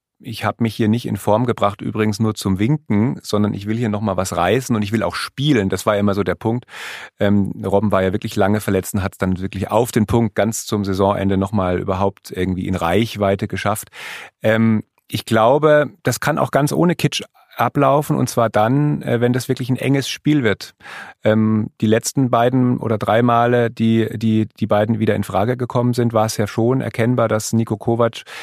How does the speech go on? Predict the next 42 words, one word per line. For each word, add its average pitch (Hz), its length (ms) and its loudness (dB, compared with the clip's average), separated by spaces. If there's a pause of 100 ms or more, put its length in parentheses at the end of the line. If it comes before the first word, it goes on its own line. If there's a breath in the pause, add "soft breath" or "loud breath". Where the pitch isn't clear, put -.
(120 loud breath)
sie - 160 -2
erst 107 320 -2
wirklich 123 220 -4
erst 110 180 -4
dann 107 160 0
gebracht 110 400 -6
hat, 110 120 -4
wenn 107 140 2
die 104 80 -6
Spiele 113 380 0
entschieden 117 460 0
waren, 123 240 2
und 123 120 4
haben 113 120 2
sie 110 100 0
beide 107 320 2
noch 110 160 -2
ein 98 180 -2
schönes 101 300 -2
Tor 165 180 2
geschossen 160 300 0
am 127 140 -2
Abschied. 131 460 -2
Irgendwie 127 360 4 (400 loud breath)
ist - 140 -2
der 117 80 4
Sack 113 200 2
jetzt 110 140 -2
eigentlich 98 300 0
auch 87 80 -6
zugemacht. 143 580 0
Franck 110 320 -2
Ribéry 107 300 0
hat 110 180 -2
gesagt, 95 560 -2
ähm, 92 420 0
es - 280 -8
war 90 200 0
ein 87 440 -4
großes, 113 640 -2
dickes 104 320 -4
Buch. 165 460 0